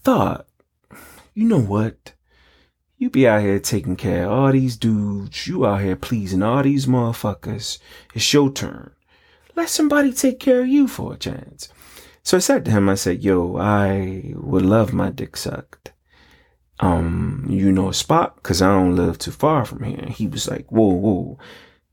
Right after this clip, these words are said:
Let me just say this, though. Like, I'm hustling, bro. I'm hustling." I wrestle with this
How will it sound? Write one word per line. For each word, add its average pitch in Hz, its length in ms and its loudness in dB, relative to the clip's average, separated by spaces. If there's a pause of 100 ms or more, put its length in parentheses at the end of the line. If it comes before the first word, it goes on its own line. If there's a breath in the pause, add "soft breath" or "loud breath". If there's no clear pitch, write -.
Let 104 100 4
me 107 100 4
just 98 200 -2
say 87 160 0
this, 104 260 2
though. 90 220 -4
Like, - 320 -8
I'm 101 320 0
hustling, 98 720 -4
bro. - 200 -10
I'm 98 240 -10
hustling." - 580 -10 (2250 soft breath)
I 135 120 0
wrestle 156 540 0
with 139 220 -2
this - 480 -8